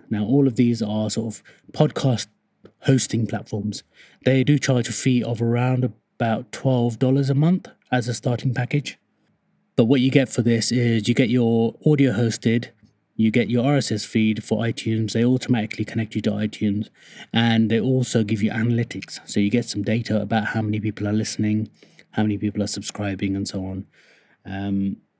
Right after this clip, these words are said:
you can get some of this data from SoundCloud, but I've found that it's maybe a little bit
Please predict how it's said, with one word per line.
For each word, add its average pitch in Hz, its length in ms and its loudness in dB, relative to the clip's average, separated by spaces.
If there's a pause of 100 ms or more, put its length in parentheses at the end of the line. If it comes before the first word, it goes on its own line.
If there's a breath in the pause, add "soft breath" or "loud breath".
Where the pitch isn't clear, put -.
you 127 140 0
can 135 300 4
get 127 120 2
some 135 240 4
of 120 80 0
this 117 140 0
data 120 280 2
from 117 360 0 (360)
SoundCloud, 127 680 0 (500)
but 104 320 -4
I've 117 200 -2
found 110 500 -2
that 101 80 -2
it's - 260 -8
maybe 104 260 0
a 104 40 0
little 107 180 2
bit 98 220 -8